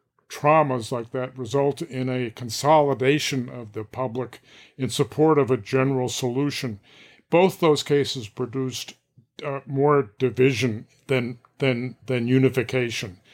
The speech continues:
When you have a situation where really bad situ-, a-, events don't unite the country,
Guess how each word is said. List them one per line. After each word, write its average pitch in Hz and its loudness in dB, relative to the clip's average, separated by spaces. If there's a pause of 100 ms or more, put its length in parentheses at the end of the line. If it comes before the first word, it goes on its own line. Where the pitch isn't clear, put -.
(280)
When 123 0
you 131 4
have 147 2
a 143 2
situation 139 0
where 120 -8 (680)
really 139 0 (300)
bad 135 2
situ-, - -10
a-, 143 -2
events 127 -2 (460)
don't 175 4 (460)
unite 131 2
the 123 -8
country, 113 -8